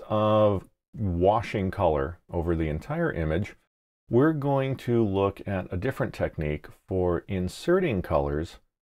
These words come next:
into a very narrow range of tonality. And this is a completely different way that we can create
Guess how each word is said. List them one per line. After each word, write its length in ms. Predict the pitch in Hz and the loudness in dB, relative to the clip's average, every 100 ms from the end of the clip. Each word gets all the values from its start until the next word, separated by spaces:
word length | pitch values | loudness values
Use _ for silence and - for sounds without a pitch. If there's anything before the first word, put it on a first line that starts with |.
| _ _ | _ _
into 680 | 113 113 117 - 110 110 104 - | -2 0 0 2 4 6 4 0
a 100 | 98 | -4
very 240 | 104 104 | -4 -2
narrow 640 | 92 90 95 92 90 87 | -2 0 0 2 4 4
range 600 | - 80 78 78 80 73 69 | 0 -2 -2 -4 -4 -6 -8
of 340 | - 71 71 - | -8 -6 -6 -8
tonality. 680 | - 82 95 107 87 - - _ _ _ _ _ - | -8 -4 0 0 0 -2 -10 _ _ _ _ _ -8
And 340 | 90 87 85 | -4 -2 -2
this 160 | 98 107 | -2 0
is 220 | 95 - | 0 0
a 160 | 87 82 | 0 -2
completely 640 | - 95 - 127 113 101 | -2 -6 -2 0 2 0
different 720 | 95 85 87 110 - 107 90 - _ _ _ _ _ | -2 -4 0 0 0 -2 -4 -8 _ _ _ _ _
way 500 | 76 87 82 73 82 - _ _ _ _ _ - | -2 0 2 2 -2 -6 _ _ _ _ _ -8
that 160 | 82 | -6
we 160 | 78 85 | -4 -4
can 260 | - 87 | -4 -8
create 380 | 82 87 82 76 | -6 -2 -2 -2